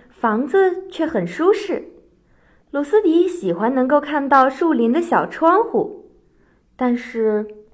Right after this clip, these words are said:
房间很小，他都转不开身。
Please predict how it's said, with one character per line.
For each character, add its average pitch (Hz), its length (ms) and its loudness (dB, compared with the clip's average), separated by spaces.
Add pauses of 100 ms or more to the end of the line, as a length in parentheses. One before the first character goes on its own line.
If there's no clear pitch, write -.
(100)
房 196 340 -8
间 320 200 -2
很 208 380 -4
小， - 520 -4 (340)
他 339 160 -2
都 370 140 2
转 180 300 -2
不 185 80 -4
开 294 240 0
身。 370 340 -2